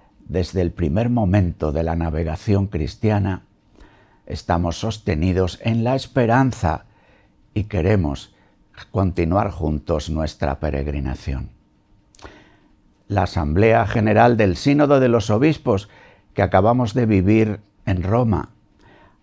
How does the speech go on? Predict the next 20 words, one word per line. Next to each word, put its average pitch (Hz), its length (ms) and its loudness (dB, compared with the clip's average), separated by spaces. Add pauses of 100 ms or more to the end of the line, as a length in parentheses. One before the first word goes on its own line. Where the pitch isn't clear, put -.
ha 104 140 2
subrayado 110 920 2
de 98 140 0
forma 139 460 0
especial 95 720 0 (380)
la - 100 0
importancia 82 920 -2 (360)
de 85 160 0
la 78 120 2
Iglesia 87 600 0
diocesana, 67 960 -4 (1040)
del 80 260 -2
contexto 120 760 0
concreto 117 680 2 (240)
en 98 180 2
el 92 140 2
que 95 140 0
vivimos 113 500 0
la 80 160 0
fe, 110 320 -4